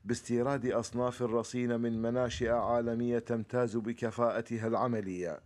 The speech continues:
منظر الآليات المعطلة والمهملة في دوائر الدولة يثير انزعاج أبناء المحافظة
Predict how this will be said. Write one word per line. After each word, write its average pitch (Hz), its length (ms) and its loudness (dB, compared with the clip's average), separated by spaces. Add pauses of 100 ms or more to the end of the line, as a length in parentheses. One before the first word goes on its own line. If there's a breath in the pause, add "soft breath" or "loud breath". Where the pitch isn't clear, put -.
(440)
منظر 196 440 2
الآليات 160 640 0
المعطلة 156 640 0
والمهملة 151 680 0
في 151 220 -2
دوائر 151 500 2
الدولة 151 420 0
يثير 151 540 0
انزعاج 147 480 2
أبناء 147 460 0
المحافظة 147 640 0